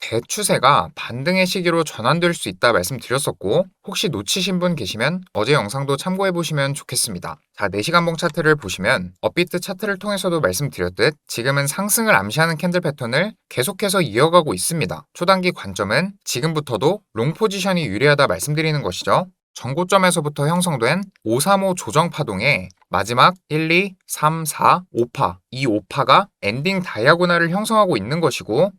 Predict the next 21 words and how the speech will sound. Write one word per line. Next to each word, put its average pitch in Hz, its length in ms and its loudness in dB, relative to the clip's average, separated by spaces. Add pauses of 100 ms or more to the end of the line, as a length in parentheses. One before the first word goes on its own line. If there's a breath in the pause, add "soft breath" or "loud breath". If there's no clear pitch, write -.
(140)
가까이서 160 400 4
보시면 120 580 -2 (160)
엔딩 131 320 0
다이아고날 107 720 2 (220)
일, 151 300 -2
이, 127 160 -4
삼, 165 260 -4
사, 151 400 2 (340)
오 117 120 -2
파 156 240 2
절단 110 440 0
후 175 300 0
상승 165 540 -4 (320)
이렇게 180 400 2
보실 - 320 -4
수도 - 220 -6
있겠지만 113 600 0 (200)
좀 127 180 -8
더 151 120 4
보수적인 180 640 -2
관점으로는 101 880 -2